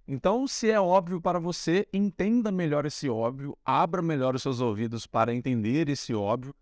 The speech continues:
porque às vezes é um problema, né, quando a gente, "Ah, esse eu já imaginava", a gente nem presta atenção direito. E às vezes tem coisas ali que vão ser ouro pra sua mudança, tá bom?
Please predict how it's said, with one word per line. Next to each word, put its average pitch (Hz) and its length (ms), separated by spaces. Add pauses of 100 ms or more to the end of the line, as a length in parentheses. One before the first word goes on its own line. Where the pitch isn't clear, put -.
(160)
porque - 140
às 160 120
vezes 156 520 (100)
é 147 60
um 214 100
problema, 143 480
né, 147 100
quando 156 200
a 156 40
gente, 143 320 (220)
"Ah, 180 160
esse 170 220
eu 175 80
já 160 120
imaginava", 160 720 (180)
a 131 60
gente 147 240
nem 175 160
presta 165 280
atenção 165 340
direito. 139 420 (260)
E 123 60
às 101 140
vezes 165 280
tem 175 200
coisas 226 460
ali 147 340 (260)
que 147 120
vão 143 240
ser 180 320 (120)
ouro 160 340
pra 165 140
sua - 180
mudança, 139 420
tá - 140
bom? 151 180